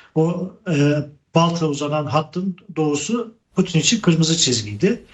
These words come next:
Bunu Gorbaçov da söylemişti. Yıllar sonra iki bin yirmi bir yılında Putin de söyledi. Ama batılı ülkeler buna uymadı. Şimdi Putin diyor ki, "Bana,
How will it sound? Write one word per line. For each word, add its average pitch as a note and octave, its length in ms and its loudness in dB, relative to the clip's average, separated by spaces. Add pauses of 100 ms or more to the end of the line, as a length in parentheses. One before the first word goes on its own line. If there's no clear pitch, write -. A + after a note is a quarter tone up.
(260)
Bunu A3 340 2
Gorbaçov F#3+ 520 0
da C#3 80 -2
söylemişti. B2+ 840 -4
Yıllar F#3+ 260 4
sonra E3 240 0
iki E3+ 220 0
bin F3 120 6
yirmi E3+ 320 6
bir F3+ 120 6
yılında D3 480 -2 (320)
Putin F#3 300 2
de C3+ 80 4
söyledi. A2+ 580 -2 (320)
Ama G3+ 220 2
batılı A3 300 -2
ülkeler F3+ 380 2
buna F#3+ 120 0
uymadı. F#3 680 0
Şimdi E3 200 0
Putin G3 300 4
diyor C4 240 4
ki, - 220 -8 (540)
"Bana, G3+ 440 0